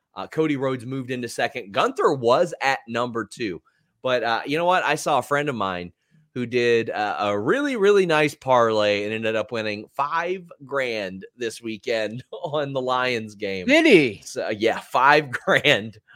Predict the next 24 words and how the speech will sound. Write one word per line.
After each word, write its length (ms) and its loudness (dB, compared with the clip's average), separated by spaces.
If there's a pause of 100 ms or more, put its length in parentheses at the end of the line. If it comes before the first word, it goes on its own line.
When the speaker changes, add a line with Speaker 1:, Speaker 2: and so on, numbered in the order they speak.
(160)
Speaker 2:
Good 140 0
Speaker 1:
on 80 -2
Speaker 2:
for 60 4
Speaker 1:
a 60 6
Speaker 2:
him. 80 2
Speaker 1:
fifty 260 -4
dollar 400 2
bet. 340 -2 (520)
Uh, 140 -2
but 200 -4
right 200 6
now, 340 2 (140)
you 100 -10
got 160 0
C 220 -4
M 140 0
Punk 240 -2
in 80 -4
the 100 -2
lead, 320 -2
Cody 240 -2
Rhodes 460 -6
number 240 -4
two, 380 -8